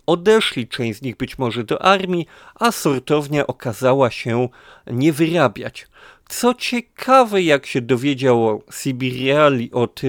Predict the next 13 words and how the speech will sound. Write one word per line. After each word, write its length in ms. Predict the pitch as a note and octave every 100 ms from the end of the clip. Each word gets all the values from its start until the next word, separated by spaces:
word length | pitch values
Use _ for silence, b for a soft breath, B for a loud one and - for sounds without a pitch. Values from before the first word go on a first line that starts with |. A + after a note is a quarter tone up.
| B2+
anonimowego 720 | B2 C3 C#3 C#3 B2+ C3+ D#3
źródła, 560 | D#3 F#3 A3+ G3 F3+ D#3 B B B B C#3 -
poczta 460 | A#3+ B3 - F#3
w 80 | -
tym 300 | - D#3+ F#3
mieście 360 | A3+ A3+ - F#3+
przyjęła 520 | - - F3+ F3 E3
taką 340 | E3+ - D#3+
taktykę, 560 | - F3+ F3 - D#3+ D#3
by 140 | C3+
nikogo 480 | D#3 D#3+ - E3 D#3+
nie 220 | D3 D#3
informować 1040 | D#3+ D3+ - C#3 C#3+ D#3 D#3 C3+ A2+ -